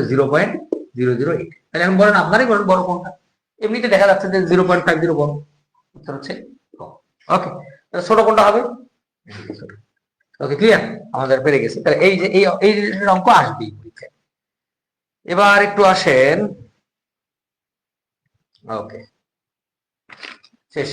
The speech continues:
এই রিলেটেড আমাদের ম্যাথ হয়ে গেছে আমাদের, আর লাগবে না, আমরা এখন অন্য, অন্য টাইপের ম্যাথে চলে যাবো। ওকে, দেখেন,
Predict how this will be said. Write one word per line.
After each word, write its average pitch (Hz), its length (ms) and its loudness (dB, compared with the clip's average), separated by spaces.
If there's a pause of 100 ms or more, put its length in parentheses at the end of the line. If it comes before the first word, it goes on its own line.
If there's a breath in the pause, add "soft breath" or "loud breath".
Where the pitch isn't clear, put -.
এই 143 80 0
রিলেটেড 147 280 -4
আমাদের 147 220 -4
ম্যাথ 151 140 0 (260)
হয়ে 151 160 4
গেছে 147 180 -2
আমাদের, 180 260 -4
আর 123 60 -8 (1040)
লাগবে 123 200 -8
না, 190 100 -2
আমরা 156 140 2
এখন 151 180 -2
অন্য, 151 100 -2 (200)
অন্য 151 160 0
টাইপের 135 200 0
ম্যাথে 135 180 -6
চলে 139 160 0
যাবো। - 80 -10 (200)
ওকে, 113 160 -10 (1500)
দেখেন, - 240 -10